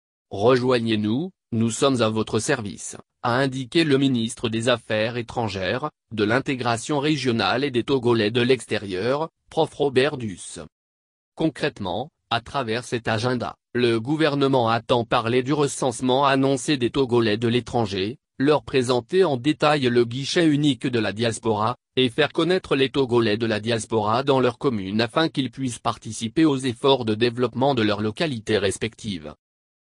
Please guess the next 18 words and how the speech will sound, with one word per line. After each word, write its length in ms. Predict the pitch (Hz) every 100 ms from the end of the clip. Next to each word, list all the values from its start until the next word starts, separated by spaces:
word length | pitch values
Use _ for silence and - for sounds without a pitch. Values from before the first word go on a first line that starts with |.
| _ -
Il 160 | 139
s'agira 520 | - 123 107 151 139 135
également 520 | 139 139 127 131 120
d'offrir 460 | 113 110 123 113
une 140 | 101 101
assistance 640 | 110 139 113 - 131 -
administrative 920 | 139 131 135 123 - 117 - 98 120 143
et 100 | 117
technique 520 | 156 - 147 127 160
aux 80 | 139
porteurs 440 | 131 - 170 160
de 120 | 113
projets, 520 | 107 107 92 92 107 - _ -
à 140 | 123
travers 400 | - 127 143 127
des 100 | 131
journées 340 | 123 113 113
dédiées. 380 | 110 110 95 82